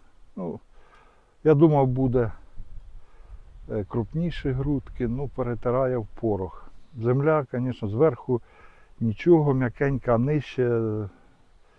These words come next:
більше в-, сіми сантиметрів, там, железобетон. Ну,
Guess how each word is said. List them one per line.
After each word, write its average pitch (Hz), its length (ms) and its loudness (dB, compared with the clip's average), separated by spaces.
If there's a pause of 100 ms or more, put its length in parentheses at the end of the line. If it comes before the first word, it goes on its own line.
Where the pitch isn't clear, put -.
(600)
більше 120 420 2
в-, 117 200 0
сіми 120 400 0
сантиметрів, 120 800 -4
там, 98 340 -2
железобетон. 117 800 0 (320)
Ну, 143 400 0